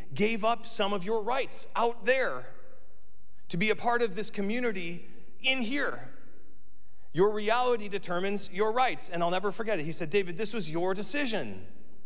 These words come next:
This was your decision to come here." And it was my decision. And I chose to be a part of this new thing, this new place. And I loved it. There was so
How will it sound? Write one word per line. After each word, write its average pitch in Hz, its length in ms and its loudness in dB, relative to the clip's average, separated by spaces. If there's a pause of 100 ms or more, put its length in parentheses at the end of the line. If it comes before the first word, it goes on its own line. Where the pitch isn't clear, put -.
(2000)
This 190 160 2
was 208 140 2
your 220 180 2
decision 202 400 2
to 240 100 0
come 277 240 2
here." 123 440 0 (760)
And 180 140 2
it 233 80 0
was 240 340 0
my 123 140 -2
decision. 92 400 -2 (1700)
And 190 120 4
I 208 60 4
chose 240 340 0
to 214 80 -2
be 165 120 0
a 135 60 0
part 131 260 -2
of 120 40 -2
this 117 160 0
new 107 140 0
thing, 95 300 -2
this 98 200 -2
new 127 80 0
place. 98 500 -2 (300)
And - 80 -2
I 131 60 0
loved 151 300 0
it. 90 100 -4 (1200)
There 139 120 0
was 123 160 2
so 151 520 0